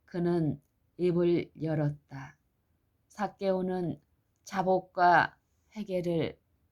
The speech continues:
공표할 것이었다. 군중 앞에서 삭개오가 서서 주께 여짜오되, "주여,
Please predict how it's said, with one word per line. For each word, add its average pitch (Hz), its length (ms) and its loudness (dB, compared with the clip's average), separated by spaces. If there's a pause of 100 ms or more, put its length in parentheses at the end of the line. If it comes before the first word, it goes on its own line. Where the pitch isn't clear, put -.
공표할 190 960 -4
것이었다. 143 960 -12 (920)
군중 180 440 2
앞에서 160 800 -6 (580)
삭개오가 190 960 4
서서 190 720 -12 (440)
주께 175 800 -2 (180)
여짜오되, 165 1040 -6 (640)
"주여, 175 680 6